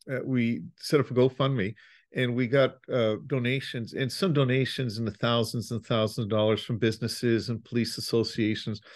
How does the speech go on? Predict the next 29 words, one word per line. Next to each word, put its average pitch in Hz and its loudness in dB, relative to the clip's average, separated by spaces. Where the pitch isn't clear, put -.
And 151 4
then 226 6
we 277 2
got 190 4
donations 160 4
of, 120 -4
like, 113 0
five 147 0
dollars 123 -4
and 120 -6
two - -2
dollars 127 0
and 107 -6
ten 123 -2
dollars. 123 0
And 139 4
those 220 6
things 175 0
really 151 4
struck - -2
me. 87 -4
Uh, 135 0
it, 170 4
it's, - 0
it, 151 2
they 151 4
touched 233 -2
me 151 4
that 120 2